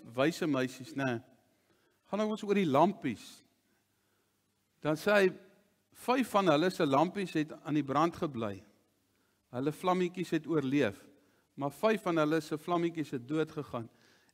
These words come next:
En ek het nou al baie gewonder oor die verhaal en wat die betekenis nou regtig daarvan is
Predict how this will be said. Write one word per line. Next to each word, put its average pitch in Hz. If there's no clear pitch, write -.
En 180
ek 262
het 269
nou 330
al 330
baie 277
gewonder 196
oor 175
die 151
verhaal 139
en 113
wat 165
die 214
betekenis 180
nou 147
regtig 147
daarvan 143
is 151